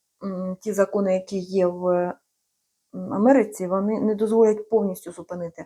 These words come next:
І тому там далі випадала карта обмеження. Обмеження. Е, обмеження — це, е, неповна зупинка, розумієте? Так, чи вийде їхній план?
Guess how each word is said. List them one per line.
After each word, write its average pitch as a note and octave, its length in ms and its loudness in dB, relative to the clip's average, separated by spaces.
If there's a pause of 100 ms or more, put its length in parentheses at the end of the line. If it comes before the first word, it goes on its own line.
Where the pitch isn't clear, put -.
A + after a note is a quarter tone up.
(240)
І G#3 60 -16
тому A3+ 280 2
там F#3+ 200 2
далі G#3 260 2
випадала F3+ 560 -4
карта G3 440 -6
обмеження. F3 1000 -4 (240)
Обмеження. F3+ 540 -2
Е, G#3 40 2
обмеження — G#3+ 540 2
це, - 140 -10
е, G#3 120 -6 (600)
неповна F#3 760 -4
зупинка, E3+ 600 -10
розумієте? G3+ 640 -6 (640)
Так, F3 420 -10 (320)
чи G#3 140 -8
вийде G#3+ 320 0
їхній G3 280 -6
план? F#3 440 -4